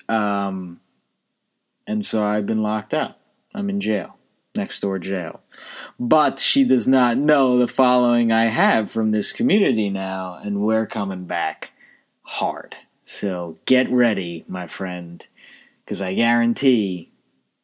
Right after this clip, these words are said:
she's not gonna be on Nextdoor for much longer either. 'Cause that's how we roll, bitches. All right. So, I mean, speaking of old people and stuff, I, this is just a quick little thing I picked up on. I was driving the other day, and I drove past someone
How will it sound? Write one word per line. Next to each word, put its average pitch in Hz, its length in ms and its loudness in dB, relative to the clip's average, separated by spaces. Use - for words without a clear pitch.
she's 110 260 -2
not 101 220 0
gonna 95 120 -4
be 92 120 -4
on 92 160 -6
Nextdoor 92 520 -6
for 87 100 -10
much 92 240 -10
longer 90 340 -10
either. 80 320 -14
'Cause 107 100 -4
that's 170 240 4
how 165 160 4
we 156 160 2
roll, 123 500 4
bitches. 107 640 -2
All 120 100 0
right. 95 160 -4
So, 165 360 2
I 160 100 4
mean, 170 160 2
speaking 240 400 4
of 135 80 4
old 131 280 4
people 104 360 0
and 98 120 -4
stuff, - 460 -6
I, 113 180 0
this 143 180 0
is 113 100 -2
just 107 260 -4
a 98 60 -4
quick 98 380 -4
little 87 240 -6
thing 90 240 -6
I 85 80 -8
picked 85 320 -10
up 90 180 -6
on. 85 260 -6
I 78 140 -4
was 107 140 -2
driving 170 500 4
the 95 140 -2
other 90 180 -6
day, 85 320 -6
and 98 140 -2
I 104 60 0
drove 135 440 0
past 147 320 2
someone 87 540 -4